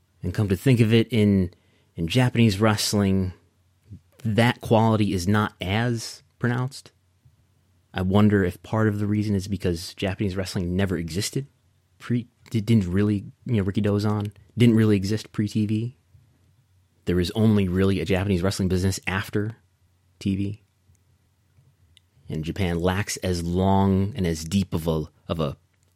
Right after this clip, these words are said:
arena wrestling style legacy. Maybe. But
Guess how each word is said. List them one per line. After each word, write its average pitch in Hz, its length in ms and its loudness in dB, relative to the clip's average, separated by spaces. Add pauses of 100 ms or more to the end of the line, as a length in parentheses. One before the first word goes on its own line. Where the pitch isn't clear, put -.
(100)
arena 101 640 4 (420)
wrestling 90 320 -2
style 90 600 -4 (160)
legacy. 95 560 -4 (1300)
Maybe. 90 520 0
But 120 220 0